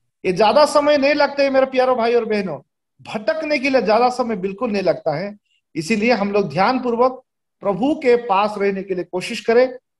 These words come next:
जो बात आज हम लोग ध्यानपूर्वक सुना, करीब अंठावन लोग हम लोग थे और ध्यानपूर्वक सभी लोग सुन रहे थे।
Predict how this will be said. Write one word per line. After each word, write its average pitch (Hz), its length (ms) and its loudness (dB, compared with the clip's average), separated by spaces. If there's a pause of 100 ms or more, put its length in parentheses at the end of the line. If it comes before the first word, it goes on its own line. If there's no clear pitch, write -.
(140)
जो 226 240 4
बात 262 440 2
आज 208 300 2
हम 214 140 0
लोग 208 200 0
ध्यानपूर्वक 240 640 -2
सुना, 226 420 -6 (440)
करीब 220 280 -2
अंठावन 262 600 2
लोग 240 240 2
हम 214 140 -2
लोग 220 220 -4
थे 240 300 -4 (260)
और 180 280 0
ध्यानपूर्वक 226 520 0
सभी 233 260 -4
लोग 285 120 -2
सुन 202 240 -6
रहे 175 140 0
थे। 180 240 -10